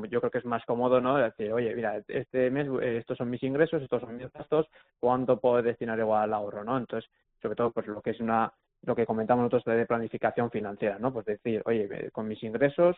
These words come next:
¿cuánto voy a gastar este mes? ¿Cuánto necesito, pues, para pagar la hipoteca, préstamos, o cuánto necesito para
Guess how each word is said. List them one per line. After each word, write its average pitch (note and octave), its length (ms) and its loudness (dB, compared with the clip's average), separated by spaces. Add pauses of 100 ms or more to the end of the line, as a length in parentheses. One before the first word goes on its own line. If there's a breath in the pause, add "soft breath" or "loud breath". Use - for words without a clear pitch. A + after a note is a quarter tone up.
(100)
¿cuánto A2+ 300 0
voy A2+ 140 4
a A2 100 4
gastar A2 360 2
este - 200 -12
mes? D3+ 300 -6
¿Cuánto A2 320 -4
necesito, A2 480 -6
pues, - 160 -6
para G#2+ 180 -2
pagar A2 540 2 (300)
la B2 120 2
hipoteca, C3 480 2
préstamos, C#3 540 0
o A2+ 60 0
cuánto A2+ 220 -4
necesito A2+ 220 -6
para A2 460 2